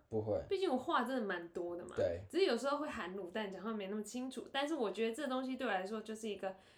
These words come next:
Speaker 2: 很如鱼得水的东西。
Speaker 1: 嗯。
Speaker 2: 结果到了职场上，就误打误撞，然后开始工作了，
Speaker 1: 嗯。
Speaker 2: 然后进入到我真的必须要面对摄影机，我才发现，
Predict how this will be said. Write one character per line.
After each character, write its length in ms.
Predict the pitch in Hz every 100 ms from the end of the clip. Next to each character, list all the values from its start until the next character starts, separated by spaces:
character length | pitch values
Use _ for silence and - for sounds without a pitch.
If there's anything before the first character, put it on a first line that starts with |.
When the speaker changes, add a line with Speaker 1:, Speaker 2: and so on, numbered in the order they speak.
| - -
Speaker 2:
很 220 | 208 185
如 180 | 185 208
鱼 160 | 214
得 180 | 208 196
水 240 | 202 233
的 80 | 107
东 200 | 117 98
西。 260 | 90 104 -
Speaker 1:
嗯。 0 | - - -
Speaker 2:
结 120 | 330
果 160 | 359 262
到 300 | 320 269 247
了 320 | 214 147 - _ _ -
职 160 | 220
场 160 | 233 175 -
上， 240 | - 101 - _ _ _ _ _ _ _ _ -
就 120 | -
误 80 | 302
打 160 | 226 208
误 80 | 226
撞， 240 | 226 190
然 80 | 185
后 320 | 208 190 190
开 160 | 233 226
始 80 |
工 240 | 220 254 311
作 220 | 302 233
了， 260 | 127 - -
Speaker 1:
嗯。 160 | 120 110 92
Speaker 2:
然 140 | 98
后 260 | 233 233 208
进 320 | 214 277 233
入 160 | 247 226
到 180 | 233
我 100 | 208
真 160 | 196 285
的 140 | 262 233
必 180 | 285 269
须 120 | 247
要 140 | 240
面 200 | 254 254
对 160 | 233 226
摄 240 | 220 233
影 160 | 175 160
机， 300 | - 160 165 - - - -
我 120 | 269
才 160 | 269 330
发 160 | 359 359
现， 340 | 370 320